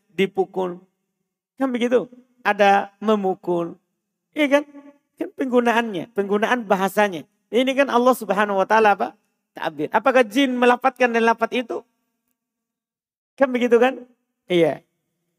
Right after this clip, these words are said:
Itu yang dipertanyakan. Ya, itu tidak perlu dijawab.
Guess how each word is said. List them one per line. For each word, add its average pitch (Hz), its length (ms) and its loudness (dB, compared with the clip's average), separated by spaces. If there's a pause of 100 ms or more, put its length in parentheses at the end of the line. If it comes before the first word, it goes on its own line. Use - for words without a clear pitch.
Itu 262 560 0 (1800)
yang 185 280 -2
dipertanyakan. - 2250 -6 (240)
Ya, 123 240 -10
itu - 240 -10
tidak 165 280 -6
perlu 170 200 -6
dijawab. 156 560 -6